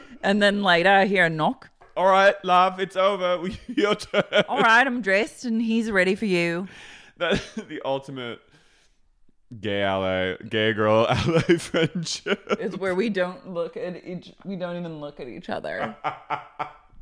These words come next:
Speaker 1: But we have both fucked the same person
Speaker 2: <laughs>
Speaker 1: in
Speaker 2: Oh my God.
Speaker 1: succession. We, I'm really envisioning a vision that came to me is us and Byron,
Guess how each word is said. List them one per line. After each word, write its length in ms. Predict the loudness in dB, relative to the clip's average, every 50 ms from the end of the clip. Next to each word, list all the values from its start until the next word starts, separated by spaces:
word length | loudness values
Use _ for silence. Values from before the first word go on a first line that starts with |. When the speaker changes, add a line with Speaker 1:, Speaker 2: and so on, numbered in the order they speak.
| -20 -20 -20 -20 -20 _ -20 -12
Speaker 1:
But 220 | -2 -2 -2 0
we 240 | 2 0 0 0 0
have 280 | -2 -4 -4 -4 -2 -2
both 240 | 0 0 0 -2 -2
fucked 320 | -4 -2 -2 -2 -4 -10
the 80 | -10 -6
same 300 | -4 -4 -2 -2 -2 -2
person 760 | -2 -2 -4 -8 -6 -6 -4 -4 -4 -4 -4 -4 -8 -8 -8 _ _ -16 -16 -16 _ _ _ -20 _ _ _ _ _ _ _ _ _ _ _ _ -20 -14
Speaker 2:
<laughs> 20 |
Speaker 1:
in 580 | -12 -10 -10 -10 -12 -14 -16 -18 -18 -20 -20 -20 _ _ _ _ _ _ _ _ _
Speaker 2:
Oh 200 | -4 -4 -4 -6 -6
my 200 | -6 -4 -4 -4
God. 140 | -4 -4 0
Speaker 1:
succession. 960 | 0 0 0 0 -2 -2 -2 -2 -2 -4 -6 -6 -6 -6 -8 -8 -10 -10 -12 -12 _ _ -20 -20 -20 -20 -20 -20 -20 -20 _ _ _ -10
We, 280 | -6 -4 0 0 0 0 0
I'm 340 | 0 -2 0 -2 -4 -6 -10 -10
really 580 | -10 -8 -4 -2 -2 -2 0 -2 -2 -2 -2 0
envisioning 640 | 0 0 2 2 0 0 0 -4 -4 -2 -2 -2 -2
a 60 | -2
vision 300 | -2 -2 -2 0 -2 -2
that 160 | -2 -2 -6
came 360 | -8 -6 -4 -4 -4 -4 -4 -6
to 100 | -6 -8
me 380 | -8 -6 -6 -6 -6 -6 -6
is 220 | -6 -6 -6 -6 -6 -2
us 260 | -2 -2 -2 -2 -2
and 140 | -4 -2 -2
Byron, 680 | -2 -2 -2 -2 -2 0 0 2 4 4 4 2 0